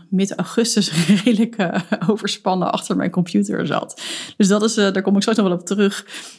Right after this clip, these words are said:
Eh, het werd dus echt heel erg druk. Maar in ieder geval was dus het idee om dus te anticiperen, eh, was geslaagd.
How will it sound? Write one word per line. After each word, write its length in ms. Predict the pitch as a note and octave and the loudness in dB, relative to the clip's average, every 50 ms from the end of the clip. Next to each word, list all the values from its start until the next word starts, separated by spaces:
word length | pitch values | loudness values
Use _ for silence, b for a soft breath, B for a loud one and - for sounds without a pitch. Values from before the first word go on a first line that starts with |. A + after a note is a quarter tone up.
| B B | B B
Eh, 120 | - G3+ | 0 0
het 140 | G3+ G3 - | 0 2 2
werd 160 | F#3+ G3 G3 | 0 0 0
dus 140 | G3 F#3 F3 | 0 -2 -4
echt 160 | - - - | -4 -4 -2
heel 160 | F#3+ F3+ - | -2 -2 -2
erg 160 | - E3+ - | -2 -4 -6
druk. 400 | - G#3 F#3 F#3+ F3 F3 - - | -6 -6 -4 -4 -4 -4 -4 -2
Maar 200 | - G3 F#3 G3 | 0 0 2 0
in 120 | F#3+ - - - | 0 -2 -2 0
ieder 200 | A3+ A#3 B3 B3 | 2 4 4 2
geval 200 | B3 G#3+ F#3+ F#3+ | 2 0 0 0
was 120 | G3 F#3+ | 0 0
dus 120 | G3+ F#3+ | 0 0
het 180 | F#3 F#3 F3+ - | 0 -2 -2 -4
idee 520 | - - - - F3 G3+ G3 G3 G3+ G3+ | -6 -4 -2 0 2 2 2 4 4 2
om 80 | - G3+ | 4 2
dus 140 | F#3+ F#3 - | 2 2 0
te 60 | - | -2
anticiperen, 880 | - G3 F#3+ F#3 F3 F#3 F3+ F3 - G3+ G#3 G#3+ G#3+ G3 F#3+ F#3+ - - | -2 -2 -2 -2 -2 -2 -4 -2 0 0 2 2 2 2 2 0 0 0
eh, 140 | - F#3 | -2 -2
was 200 | E3+ F3 F#3 G3+ | -2 -2 -2 -2
geslaagd. 680 | - - F3 - - G3 F3+ D#3 D#3 - - - - - | -2 -4 -4 -2 -2 -2 0 0 -2 -4 -6 -10 -18 -20